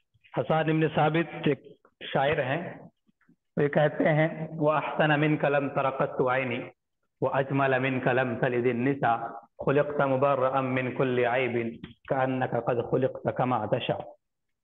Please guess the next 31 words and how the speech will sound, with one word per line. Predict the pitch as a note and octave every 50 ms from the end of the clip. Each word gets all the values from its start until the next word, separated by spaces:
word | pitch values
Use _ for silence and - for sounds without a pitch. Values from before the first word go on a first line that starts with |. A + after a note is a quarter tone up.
| _ - C#3+
ये |
अरबी | C3 C3 C3+ C#3+ D3+
का | D3+ D#3 C#3
शेर | - - - D#3 D#3+ D#3
है | D#3 E3+ D3+
जिसका | D3 C3 - E3+ D#3
तर्जमा | D#3 D#3+ C#3+ D3 D3+ D#3 E3 E3+
ये | E3 E3 D#3+ C3+
है, | C#3 D#3 - - - - - - - - _ _ _ _ _ _ _ - -
हसन | C3+ - - E3 E3+ E3+
इब्न | E3 D#3+ D#3
साबित | D3+ E3 D#3+ D3+ D#3 F#3 F3 F3 F3
वो | D#3
कहते | - E3+ D3+ D3+ - -
हैं | F3+ F3 F3+ F3+ -
कि | F#3+ F#3 E3+ C#3 - - - - - - - _ _ _ _ _ _ _ _ _ _ _ _ _ _ _ _ _ _ _ _ _ _ _ _ _ _ _ _ D#3+
"व | D3+
अहसन | D#3 D3+ - - - A3 G#3+ G3+ F#3+ F3
मिन | F3 G3+ G#3 G3+
कलम | - G3 E3 E3 F#3+ G3+ G3
तरक़त | - G#3 F3+ F3 - F3 E3+ D3+ - - D#3 C#3
आइनी", | B2+ C3+ D3 D3 C#3 - D3 C#3+ - - - _ _ _ _ _ _ _ _
कि | - C3+
आपसे | B2+ C3+ D3 - - E3 C3+ A#2+ - - - - - C#3
ज्यादा | B2 C3 C3 D3+ D#3 C#3
हसीन | B2 B2+ A2+ A#2 - D#3 D#3+ D3+
मेरी | C#3 C3+ C3+ C3+
आंखों | A#2+ A#2+ B2 - - - D3+
ने | C#3+ C3+
देखा | A#2+ A#2+ A#2+ - - B2 B2
नहीं। | A2+ - - G#2+ -